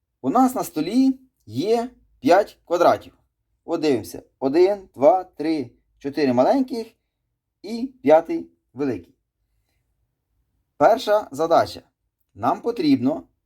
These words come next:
забрати чотири сірники, щоб в нас утворилося два квадрати. Друга задача.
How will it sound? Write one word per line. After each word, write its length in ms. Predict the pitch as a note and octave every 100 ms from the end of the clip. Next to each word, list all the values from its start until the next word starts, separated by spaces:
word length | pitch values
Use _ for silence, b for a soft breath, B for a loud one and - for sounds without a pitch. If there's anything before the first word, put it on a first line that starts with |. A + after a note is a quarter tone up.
| -
забрати 840 | G2+ F#3+ F3 D3+ A2+ G2+ A2 B2 _ _
чотири 460 | D#3 D3+ G3+ F3
сірники, 720 | - C#3+ A#2 A2 - C#3 C#4 - _ _ _ _
щоб 300 | - - D3+
в 60 | A#2+
нас 340 | C3 G3 - -
утворилося 800 | C#3 B2+ C3+ F#3 - G3+ G3+ - _ _ _
два 260 | A2+ C#3 D3+
квадрати. 560 | - D#3 C3+ F2+ - _ _ _ _ _ _ _ _ _ _ _ _ _ _ _ _ _ _ _ _ _ _ _ _ _ _ _ _ _ _ _ _ _ _ _ _
Друга 360 | A#3+ C4+ G3
задача. 640 | F3 F3 D#3 C3+ - A#2+